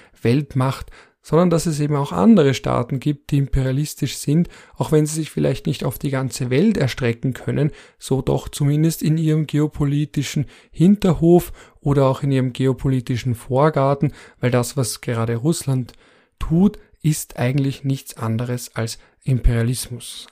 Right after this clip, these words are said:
Und dieser Imperialismus, dieser bewaffnete Imperialismus ist natürlich eine offensichtliche Verletzung des völkerrechtlichen Gewaltverbots und ganz vieler anderer völkerrechtlicher Normen. Und da hat eben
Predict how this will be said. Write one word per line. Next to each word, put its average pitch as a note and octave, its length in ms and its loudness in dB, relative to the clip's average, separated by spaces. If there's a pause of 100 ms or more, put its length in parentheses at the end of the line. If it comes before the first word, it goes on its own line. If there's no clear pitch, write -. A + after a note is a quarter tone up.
Und C#3 340 0
dieser F#3 300 4
Imperialismus, D3+ 760 0
dieser B2+ 300 0
bewaffnete D3+ 800 -2
Imperialismus B2+ 920 -2 (320)
ist - 200 -6
natürlich B2+ 360 0
eine A#2 240 -2
offensichtliche C3+ 720 -2
Verletzung A#2 640 -4
des - 320 -10 (100)
völkerrechtlichen B2+ 640 -2
Gewaltverbots C3 800 -4
und C#3 140 -2
ganz A#2+ 260 -2
vieler - 260 -4
anderer D3 440 2
völkerrechtlicher C3+ 800 -4
Normen. B2 440 0 (360)
Und B2+ 200 -2 (360)
da G#2 160 -6
hat A#2 200 -4
eben A#2+ 280 -4